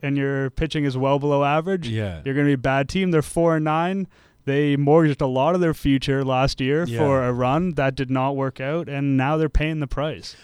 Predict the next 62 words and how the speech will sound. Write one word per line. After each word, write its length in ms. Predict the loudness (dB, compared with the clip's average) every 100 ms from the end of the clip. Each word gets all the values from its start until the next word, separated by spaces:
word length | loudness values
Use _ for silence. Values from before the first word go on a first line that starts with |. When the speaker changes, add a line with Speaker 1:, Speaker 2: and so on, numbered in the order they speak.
| -2
Speaker 2:
Well, 140 | 2
yeah, 180 | 4 4
that's 200 | 4 0
the 120 | 0
other 180 | 0 0
thing. 260 | -2 -4 -4
I 60 |
mean, 160 | -4 -2
we've 160 | -4 -4
been 140 | -4
looking 280 | -4 -4 -4
at 60 | 0
all 140 | 0
these 200 | -2 -4
other 220 | -4 -4
teams, 400 | -6 -8 -8 -10
and 80 | -10
we've 160 | -12 -6
kinda 240 | -6 -6
said, 300 | -8 -8 -2
"Well, 220 | 0 -2 -4
you 140 | -6
know, 120 | -2 -2
at 80 |
least 180 | -4 -6
they 140 | -4 -2
got 180 | -2
something 340 | -2 -4 -6 -8
in 80 | -8
the 60 | -6
bank, 440 | -4 -4 -8 -14
you 60 | -8
know, 240 | -6 -4 -6
Speaker 1:
<laughs> 80 | -8
Speaker 2:
for 80 |
later." 420 | -6 -4 -4 -8 -12 -18 -20 -8
And 280 | -4 -2 -4
with 160 | -6
the 80 | -6
Padres, 480 | -4 -4 -4 -6 -6
they 120 | -8
really 280 | -6 -6 -8
don't 220 | -8 -8
have 180 | -8 -8
that 160 | -8 -10
at 100 | -10
all. 320 | -10 -10 -12 -16
Speaker 1:
Oh, 280 | -14 -14 -12
yeah, 180 | -10 -6
I, 300 | -4 -2 0
I 20 | 2
don't 220 | 2 0
really 240 | 0 -2
see 460 | -2 -4 -4 -2 -2
a 80 | -4
scenario 480 | -4 -4 -2 -4 -4
where 160 | -6
they're 160 | -6 -8
good 480 | -8 -6 -6 -10 -10
in 220 | -10 -8
the 280 | -8 -10 -10
anytime 580 | -10 -8 -8 -8 -8